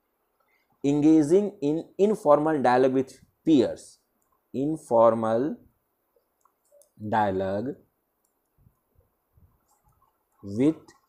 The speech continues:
peers, कि अध्यापक अपने, अ, कलीग्स के साथ, अपने मित्र के साथ अनौपचारिक बातचीत करें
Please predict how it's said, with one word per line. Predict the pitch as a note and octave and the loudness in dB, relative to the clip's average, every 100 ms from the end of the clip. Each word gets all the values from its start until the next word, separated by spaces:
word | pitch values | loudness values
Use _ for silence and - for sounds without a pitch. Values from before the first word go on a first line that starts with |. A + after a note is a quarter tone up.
| _ _ D#3+ | _ _ -2
peers, | D3+ G2+ - - _ _ _ _ _ _ _ _ _ _ - | 0 0 -4 -16 _ _ _ _ _ _ _ _ _ _ -4
कि | |
अध्यापक | C#3+ B2+ D3 D#3 F#3+ G3 - _ _ _ _ - | -2 0 0 0 0 0 -2 _ _ _ _ -8
अपने, | C#3 E3+ F3+ F#3 | -6 -2 -2 -2
अ, | - _ _ _ _ _ _ _ _ _ G#2+ C3 B2+ B2+ B2 - | -6 _ _ _ _ _ _ _ _ _ -4 -2 -2 -4 -6 0
कलीग्स | D3 D#3+ - | 2 4 2
के | - B2+ | 0 -2
साथ, | B2 A#2+ B2+ - _ - | 0 2 0 -4 _ -10
अपने | - D3 A#2 - _ _ - | -8 -6 -6 -10 _ _ -10
मित्र | C3 C#3 C#3+ | -6 -4 -6
के | C#3 | -6
साथ | B2 B2 B2 - - _ _ _ - | 0 2 2 0 -8 _ _ _ -6
अनौपचारिक | D3 E3+ - C#3+ D3 A2+ | -2 -2 0 0 0 0
बातचीत | A2 - G2+ - | -2 -4 -10 -10
करें | E2 | -12